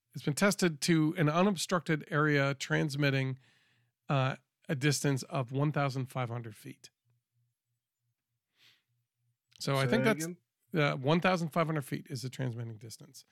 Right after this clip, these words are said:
Speaker 1: It's indicating it's an un-, unobstructed distance, but
Speaker 2: Okay.
Speaker 1: uh, they said that that's what it's been tested to. And they say that the G P S unit connects, um, between, uh,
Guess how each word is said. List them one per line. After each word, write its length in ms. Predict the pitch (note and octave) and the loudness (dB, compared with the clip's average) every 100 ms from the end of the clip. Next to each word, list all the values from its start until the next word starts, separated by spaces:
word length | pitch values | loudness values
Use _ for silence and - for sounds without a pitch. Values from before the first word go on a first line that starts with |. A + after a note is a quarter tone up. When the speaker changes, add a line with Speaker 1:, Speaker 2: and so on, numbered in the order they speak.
| _ - | _ -4
Speaker 1:
It's 320 | E3+ D3+ - - | -2 0 -4 -2
indicating 440 | D#3+ C#3+ C#3 B2 | -2 0 -2 -4
it's 140 | A2+ | -6
an 120 | B2 A#2+ | -10 -4
un-, 220 | D#3 C#3+ C#3 | 0 2 2
unobstructed 640 | D3+ C#3 - B2 A2+ C#3 | 2 0 -2 -8 -8 -14
distance, 400 | - - - - | -20 -20 -20 -20
but 160 | - - _ _ _ _ _ _ _ _ G#2+ | -20 -20 _ _ _ _ _ _ _ _ -14
Speaker 2:
Okay. 200 | G#2 F#2 - _ _ _ _ _ _ _ _ _ _ _ _ - | -14 -18 -20 _ _ _ _ _ _ _ _ _ _ _ _ -6
Speaker 1:
uh, 180 | C3 C3 | -4 -4
they 60 | |
said 200 | B2 C#3+ | -6 -6
that 100 | B2+ | -6
that's 200 | C3+ B2+ | -6 -4
what 80 | C#3+ | -6
it's 100 | C3+ | -8
been 160 | - C#3 | -10 -8
tested 360 | C3+ B2+ - | -8 -10 -12
to. 100 | - - _ _ _ _ _ _ | -16 -18 _ _ _ _ _ _
And 80 | D3+ | 0
they 60 | D3 | 2
say 140 | D#3+ | 2
that 180 | C#3 C3+ | 2 2
the 100 | C#3 | 0
G 180 | B2 C3+ | -2 -4
P 160 | C3 C#3 | 0 0
S 180 | C3 | 0
unit 280 | C#3 C3 B2+ - _ _ | -2 -2 -4 -8 _ _
connects, 600 | - C#3+ C3+ - - - - _ _ _ _ _ _ _ _ _ _ | -4 -2 -2 -2 -8 -10 -16 _ _ _ _ _ _ _ _ _ _
um, 760 | C#3+ C3+ B2+ B2 B2 B2 B2 A2+ _ _ _ _ C3+ | 0 2 0 -2 -4 -4 -6 -10 _ _ _ _ -8
between, 580 | C3 C3 C#3 B2+ B2+ A#2+ _ _ _ _ | -6 -4 -4 -4 -6 -10 _ _ _ _
uh, 180 | C3+ A#2 | -12 -10